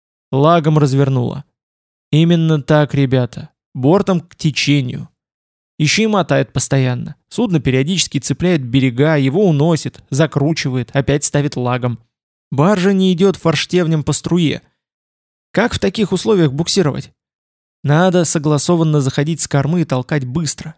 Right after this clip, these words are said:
с достаточным для управляемости усилием. Иначе мы просто будем часами крутиться вокруг судна, регулярно пополняя быстро сжигаемый бензин, а результата не получим. Разве смогут это сделать надувнушки?»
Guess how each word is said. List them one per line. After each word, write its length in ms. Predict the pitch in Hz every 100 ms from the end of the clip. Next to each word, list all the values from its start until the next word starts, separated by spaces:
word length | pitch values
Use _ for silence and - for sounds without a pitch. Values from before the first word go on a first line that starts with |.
| -
с 120 | 123
достаточным 720 | 135 127 156 175 143 - 127
для 120 | 123
управляемости 680 | 127 135 131 139 143 135 -
усилием. 560 | 135 - 175 131 - - _ _ _ _ 147
Иначе 340 | 170 247 156
мы 140 | 143
просто 340 | 131 147 143 180
будем 280 | 175 165 147
часами 420 | 139 - 139 156
крутиться 520 | - 180 - 143 151
вокруг 360 | 135 - 147 -
судна, 480 | - 143 120 175 -
регулярно 600 | 156 151 143 131 131 156
пополняя 540 | 160 156 147 139 156
быстро 420 | 135 135 143 - 147
сжигаемый 500 | 123 135 139 131 127
бензин, 520 | 123 123 123 147 220 _ _ _ _ _ _ _
а 360 | - 196 262 294
результата 560 | 285 269 269 269 220 247
не 100 | 269
получим. 560 | 285 285 143 - 208 - _ _ _ _ -
Разве 340 | 143 226 185
смогут 400 | 185 277 294 190
это 200 | 135 139
сделать 340 | 131 170 135 139
надувнушки?» 680 | 143 196 196 156 117 -